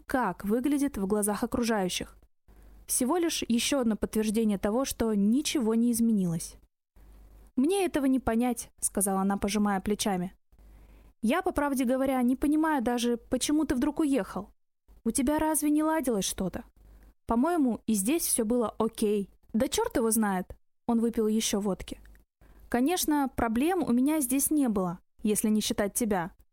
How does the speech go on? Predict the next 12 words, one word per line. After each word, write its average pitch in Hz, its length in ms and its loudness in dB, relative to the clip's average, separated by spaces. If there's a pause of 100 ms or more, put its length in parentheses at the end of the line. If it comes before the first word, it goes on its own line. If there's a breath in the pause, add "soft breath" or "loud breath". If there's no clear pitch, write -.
(120)
В - 60 -8
смысле, 233 540 2
что - 200 -2
ушла 247 360 0
ты. - 180 -10 (800)
Но 240 160 2
мне 294 340 2
ведь 254 400 -2
давно 254 400 2
в - 60 -4
Штаты 196 340 -2
хотелось. 202 560 -2